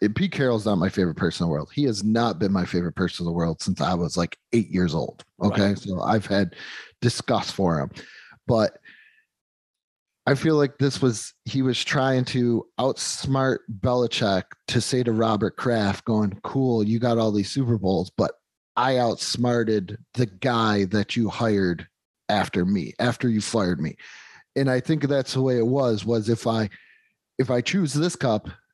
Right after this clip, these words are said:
Speaker 1: it, I, I think the poison's in this cup, but you know what? I'm gonna go with this cup because the poison's in there. But then also I should go back to this cup because the poison's in there.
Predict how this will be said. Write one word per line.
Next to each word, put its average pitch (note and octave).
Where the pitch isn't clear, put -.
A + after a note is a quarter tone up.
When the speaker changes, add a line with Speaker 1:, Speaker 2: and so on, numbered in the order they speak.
Speaker 1:
it, C3
I, G#2+
I C3
think D3
the C#3
poison's B2
in B2
this C3+
cup, -
but B2
you C3+
know C3
what? C3
I'm B2+
gonna B2+
go A2+
with G#2
this C3
cup F#2+
because G#2
the G2+
poison's G#2
in G2
there. A#2
But C3
then E3+
also D#3
I A2+
should A2
go A2+
back G#2+
to A#2
this C#3+
cup -
because G2+
the -
poison's F#2+
in F2
there. A#2